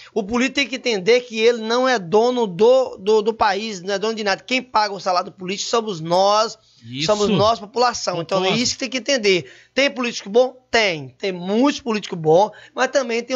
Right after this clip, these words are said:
Speaker 1: muitos políticos ru-, mal. Isso existe em qualquer área, na polícia, dentro de uma padaria, num açougue, numa empresa
Speaker 2: Isso.
Speaker 1: grande,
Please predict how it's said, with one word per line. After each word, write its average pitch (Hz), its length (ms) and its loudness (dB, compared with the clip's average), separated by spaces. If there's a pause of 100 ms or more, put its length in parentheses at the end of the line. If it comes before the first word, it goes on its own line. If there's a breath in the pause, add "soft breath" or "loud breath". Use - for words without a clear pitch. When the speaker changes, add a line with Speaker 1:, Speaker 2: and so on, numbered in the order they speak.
(140)
Speaker 1:
muitos 214 240 -6
políticos 247 460 -4
ru-, 196 280 -2
mal. 208 400 0 (300 loud breath)
Isso 294 360 0
existe 240 480 -4
em 208 40 -16
qualquer 254 460 0
área, 190 400 0 (240 loud breath)
na 233 260 -2
polícia, 208 720 -2
dentro 233 220 0
de 214 80 -6
uma 214 80 0
padaria, 202 720 0
num 226 300 -2
açougue, 208 720 2
numa 247 160 0
empresa 226 480 -2
Speaker 2:
Isso. 170 80 -6
Speaker 1:
grande, 202 320 0